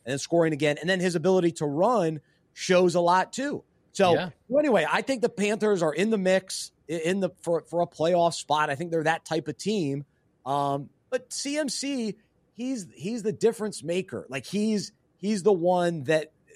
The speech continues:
Speaker 1: he causes the defense to, to pay so much attention to. Whereas
Speaker 2: Yeah.
Speaker 1: Chuba Hubbard, I think, is a nice runner,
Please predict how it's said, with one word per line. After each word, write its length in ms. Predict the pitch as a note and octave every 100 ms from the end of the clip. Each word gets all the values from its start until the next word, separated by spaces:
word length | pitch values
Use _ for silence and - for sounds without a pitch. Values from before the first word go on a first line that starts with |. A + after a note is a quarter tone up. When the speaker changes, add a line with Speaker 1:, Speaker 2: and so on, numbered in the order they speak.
| _
Speaker 1:
he 160 | - E3+
causes 500 | - F#3 A#3 A3 F3
the 100 | D#3+
defense 480 | B2 F#3 F3+ E3 -
to, 100 | C3 _ -
to 60 |
pay 220 | C#3 D#3+
so 180 | D3 -
much 160 | D#3+ -
attention 460 | A#2 - E3+ D3+ A#2
to. 180 | G#2 - _ -
Whereas 180 | A#3+ A3+
Speaker 2:
Yeah. 60 |
Speaker 1:
Chuba 180 | E4+ D#4+
Hubbard, 300 | B3 C4+ F#3 - _
I 60 | G3+
think, 120 | D4+
is 60 | B3
a 40 |
nice 240 | G3 A3 -
runner, 320 | C4+ G#3 G2